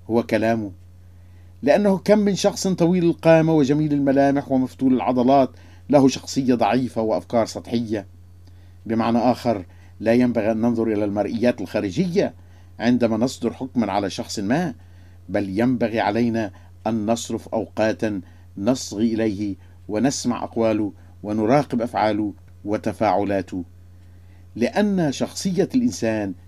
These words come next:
بجملتها تتجلى في كلماته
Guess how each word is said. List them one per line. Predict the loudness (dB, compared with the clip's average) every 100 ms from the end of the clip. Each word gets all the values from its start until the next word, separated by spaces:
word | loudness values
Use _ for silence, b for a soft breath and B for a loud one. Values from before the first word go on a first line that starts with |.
| -16 -2
بجملتها | 0 2 2 2 0 0 -2 -4 B B B B
تتجلى | -6 -4 0 0 2 0 0
في | -2 -6
كلماته | -4 -4 -2 -2 -4 -4 -4 -4